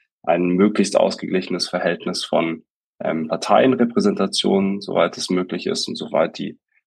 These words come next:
quasi be-, das Bewerberinnenfeld es auch hergibt.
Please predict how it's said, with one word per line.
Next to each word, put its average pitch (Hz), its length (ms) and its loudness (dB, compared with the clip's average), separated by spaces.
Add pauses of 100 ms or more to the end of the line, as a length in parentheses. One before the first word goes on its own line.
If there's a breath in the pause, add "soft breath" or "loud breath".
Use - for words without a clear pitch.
quasi 82 280 -8
be-, 80 140 -4
das - 180 -10
Bewerberinnenfeld 87 1040 2
es - 140 -10
auch - 160 -10
hergibt. 101 460 0